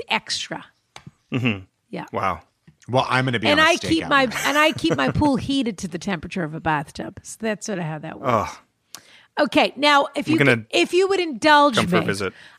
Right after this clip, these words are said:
Speaker 1: I received a letter from, uh, a relative of mine who's looking for advice.
Speaker 2: Oh.
Speaker 1: And I thought that you two could help. Brian, would you like to read this letter? Or shall I?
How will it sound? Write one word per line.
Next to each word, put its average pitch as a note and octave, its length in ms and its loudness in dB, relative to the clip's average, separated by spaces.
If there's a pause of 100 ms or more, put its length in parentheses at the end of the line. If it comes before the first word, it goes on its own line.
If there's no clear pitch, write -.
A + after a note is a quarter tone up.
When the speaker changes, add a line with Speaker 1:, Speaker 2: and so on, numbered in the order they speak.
(100)
Speaker 1:
I B3+ 140 4
received D#4 840 0 (100)
a B3 120 0
letter A#3 560 2 (160)
from, A3 460 0 (160)
uh, G3+ 340 -4 (180)
a A#3 80 -2
relative G3+ 640 0
of D3+ 200 -12
mine - 320 -8 (200)
who's G3 240 -2
looking F#3+ 260 -6
for E3+ 200 -4
advice. - 580 -10 (360)
Speaker 2:
Oh. B2+ 340 6
Speaker 1:
And A#3 240 2
I A#3+ 200 2
thought C4+ 460 2
that - 160 -6
you A#3+ 200 0
two A3 280 0
could G#3 140 -2
help. E3+ 300 0
Brian, B3+ 260 2
would A3 160 2
you C#4 100 0
like C#4 200 0
to C4 100 -4
read C4+ 180 -4
this C#4 160 -8
letter? D4 280 -4 (560)
Or B3 100 -2
shall A3+ 320 -2
I? F3+ 220 -2